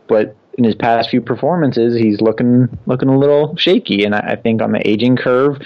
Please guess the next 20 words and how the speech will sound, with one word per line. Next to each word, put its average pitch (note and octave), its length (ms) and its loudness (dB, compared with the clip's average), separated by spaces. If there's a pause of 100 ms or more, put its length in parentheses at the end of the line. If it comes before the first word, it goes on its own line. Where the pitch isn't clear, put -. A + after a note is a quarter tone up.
(360)
um, A2 420 -4 (120)
you A2 120 0
know, A2+ 80 0
it's, G#2+ 180 -4
it's - 220 -6
not A2 300 0
hard A#2+ 200 0
to G#2 120 2
imagine A#2+ 720 0 (160)
that G#2 340 0 (580)
that G#2+ 220 -2
just - 240 -6 (240)
is, G2+ 280 -4
is G#2 100 0
bound G#2 320 0
to F#2+ 80 0
happen B2+ 380 -2
sooner C#3 400 0
than C3+ 220 0
later. D3 380 2